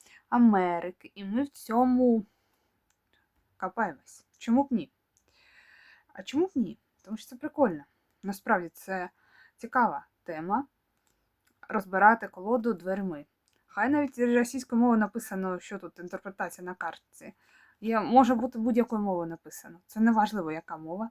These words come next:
написана на картах. Можливо, суть.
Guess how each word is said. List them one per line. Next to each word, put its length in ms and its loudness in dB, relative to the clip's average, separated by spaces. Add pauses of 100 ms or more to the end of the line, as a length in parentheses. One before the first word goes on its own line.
написана 400 -20
на 80 -18
картах. 540 -12 (880)
Можливо, 720 2 (1040)
суть. 340 -6